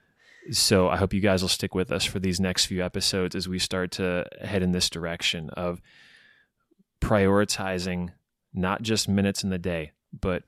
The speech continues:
energy and effort into some places that maybe haven't been getting the consideration that they need.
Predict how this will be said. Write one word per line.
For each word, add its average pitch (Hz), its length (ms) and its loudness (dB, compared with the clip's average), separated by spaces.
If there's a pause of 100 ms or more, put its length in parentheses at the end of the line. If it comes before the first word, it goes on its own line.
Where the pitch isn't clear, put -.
(140)
energy 95 640 0 (580)
and 90 220 -4
effort 85 460 -6 (440)
into 90 800 0 (500)
some 107 220 -2
places 107 400 -2
that 98 140 -4
maybe 95 320 -2
haven't 95 520 -4 (760)
been 92 220 2
getting 92 280 0
the 87 80 -4
consideration 85 840 -6
that 78 140 -12
they 78 140 -12
need. 76 280 -14